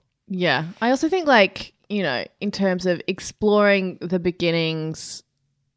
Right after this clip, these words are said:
of Tony and this, this family curse through A J. So obviously, like, depression,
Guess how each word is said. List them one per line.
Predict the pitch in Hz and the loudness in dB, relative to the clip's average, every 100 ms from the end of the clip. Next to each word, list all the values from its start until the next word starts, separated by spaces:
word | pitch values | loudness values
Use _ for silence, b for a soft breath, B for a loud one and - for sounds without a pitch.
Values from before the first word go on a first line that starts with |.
| _ | _
of | 185 160 | -6 -6
Tony | - 165 156 151 147 | -4 -2 -2 -2 -4
and | 131 | -4
this, | 139 - - | -8 -10 -12
this | - 160 - | -8 -8 -4
family | - 196 185 180 160 | 2 2 4 2 0
curse | - 165 151 156 - | 0 0 0 -2 -6
through | - - 175 165 151 - - | -14 -4 0 2 2 -2 -2
A | 156 156 | 0 -2
J. | 160 - - 151 | -4 -6 -4 -6
So | 156 160 | -6 -6
obviously, | 156 151 160 | -6 -6 -8
like, | 156 - b b b b | -8 -10 b b b b
depression, | 185 220 220 214 190 180 | 2 6 6 6 2 0